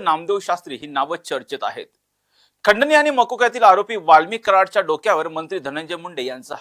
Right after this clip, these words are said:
हात आहे, अशी टीका वारंवार होत असतानाच नामदेव शास्त्री यांनी धनंजय मुंडेंची पाठराखण केली.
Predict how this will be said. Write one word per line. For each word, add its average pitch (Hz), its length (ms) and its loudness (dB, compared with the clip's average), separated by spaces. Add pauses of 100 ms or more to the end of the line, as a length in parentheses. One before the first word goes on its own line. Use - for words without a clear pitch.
हात 180 180 4
आहे, 123 180 -6
अशी 113 200 -14
टीका 127 340 -6 (460)
वारंवार 208 520 6
होत 247 200 0
असतानाच 190 460 2
नामदेव 170 380 -4
शास्त्री 165 460 -6
यांनी 165 280 -8
धनंजय 151 360 -12
मुंडेंची 143 500 -12
पाठराखण 127 600 -6
केली. 110 260 -16